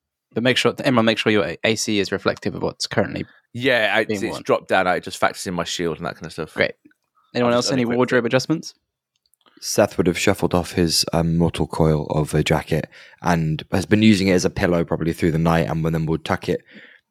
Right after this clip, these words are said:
Speaker 3: awkwardly into a, a satchel bag he's got, um, on top of the Criss Crawl one as well. He's holding on to that just in case it might come in handy
Speaker 2: Are you
Speaker 3: later.
Speaker 2: wearing sleeves?
Speaker 3: He's got a white shirt on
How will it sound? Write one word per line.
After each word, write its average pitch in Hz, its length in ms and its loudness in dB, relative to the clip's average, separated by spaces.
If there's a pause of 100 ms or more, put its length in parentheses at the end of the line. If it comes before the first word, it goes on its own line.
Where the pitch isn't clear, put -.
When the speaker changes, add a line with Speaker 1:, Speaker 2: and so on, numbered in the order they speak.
(220)
Speaker 3:
awkwardly 85 480 2
into 82 360 0
a, 80 120 2 (240)
a 78 80 -4
satchel - 420 -2
bag 76 200 -2
he's 76 220 -4
got, - 240 0 (580)
um, 139 300 -6
on 160 120 -2
top - 260 -2
of 80 80 -6
the 80 140 0
Criss - 360 -6
Crawl 71 240 -8
one 71 180 -8
as 69 140 -12
well. 69 160 -8
He's 71 140 -8
holding 87 240 2
on 80 120 -2
to 80 80 -6
that 78 180 -4
just 85 220 -6
in 80 80 -6
case - 280 -4
it 73 60 -4
might 107 380 0
come 76 220 -2
in 101 120 2
handy 131 380 2
Speaker 2:
Are - 20 0
you - 100 -2
Speaker 3:
later. 131 160 2
Speaker 2:
wearing 135 200 4
sleeves? 113 500 -2 (1600)
Speaker 3:
He's 101 300 0
got 107 300 2
a 98 220 4
white 95 380 0
shirt 90 380 0
on 80 300 -6